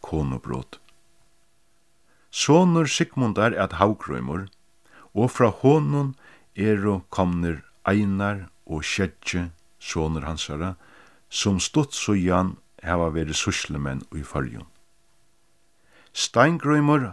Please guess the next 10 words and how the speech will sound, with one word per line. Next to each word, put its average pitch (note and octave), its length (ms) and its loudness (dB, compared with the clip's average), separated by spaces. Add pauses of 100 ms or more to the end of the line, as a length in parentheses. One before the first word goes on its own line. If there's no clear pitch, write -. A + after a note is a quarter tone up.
halti B2+ 520 2
Sigmundarson F#2+ 960 0
búi D#2+ 480 0
í - 160 -10
Skúvoy, F2+ 580 -2 (760)
og A2 180 2
hann D#3+ 180 6
tøktist C3 680 -2
góður A#2+ 560 0
bóndi. - 480 -8